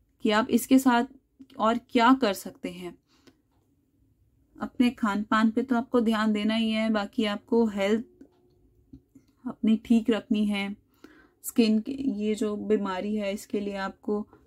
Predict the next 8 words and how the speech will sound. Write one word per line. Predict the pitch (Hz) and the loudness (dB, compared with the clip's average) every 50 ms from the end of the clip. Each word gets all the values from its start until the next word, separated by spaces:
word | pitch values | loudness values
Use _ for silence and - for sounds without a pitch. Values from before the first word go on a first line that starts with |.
| _ _ - | _ _ -2
तुलसी | 233 226 214 - - - 220 254 | 0 0 0 0 -2 -2 -2 0
पत्ता | - - 208 - - _ 233 226 220 220 214 220 - _ _ _ _ _ _ _ _ - | -2 -4 -4 -6 -4 _ 0 0 2 0 0 -2 -6 _ _ _ _ _ _ _ _ -10
ज़रूर | - 196 214 196 202 214 233 247 | -6 -4 -2 -2 0 0 -2 -2
खाना | - - 240 214 208 214 208 | -2 -4 -4 -2 -2 -2 -2
है | 220 220 220 220 214 | -2 0 0 0 0
डेली, | 202 208 196 196 196 202 208 214 208 - _ _ _ _ - | 0 0 -2 -2 -4 -6 -6 -8 -8 -10 _ _ _ _ -8
कपाल | - 208 196 - 202 202 202 214 220 | -6 -6 -4 -2 -2 -2 -2 -2 -2
भाती, | 214 220 202 190 - - 214 214 214 214 - | -2 -2 -2 -4 -4 -2 -2 -2 -2 -2 -4